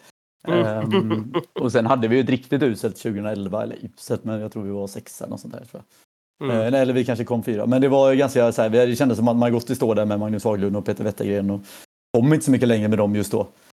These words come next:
Speaker 2: Eh, och så kom ju Jörgen Lennartsson in. Sen hade vi ju, om man jämför med nu, så tror jag vi hade kanske topp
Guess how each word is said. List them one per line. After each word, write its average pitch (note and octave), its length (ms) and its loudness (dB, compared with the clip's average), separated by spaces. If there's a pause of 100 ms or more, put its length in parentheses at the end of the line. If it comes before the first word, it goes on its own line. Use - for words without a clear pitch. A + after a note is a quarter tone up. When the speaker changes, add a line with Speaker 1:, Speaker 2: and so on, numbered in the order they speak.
(220)
Speaker 2:
Eh, G#2 480 -2
och G#2+ 80 -2
så A#2 80 -10
kom B2 160 2
ju B2 60 4
Jörgen A#2+ 260 4
Lennartsson A2 360 2
in. G#2 120 -2
Sen A2 160 0
hade G#2+ 320 0
vi A2 80 2
ju, A#2+ 260 4 (420)
om A#2 100 2
man A#2 200 4
jämför A2 360 0
med G#2 180 0
nu, C3 540 2
så A#2+ 220 -4
tror G#2+ 280 0
jag G#2+ 80 2
vi G#2 140 0
hade G#2 300 0
kanske G#2 340 -6
topp F#2+ 180 -12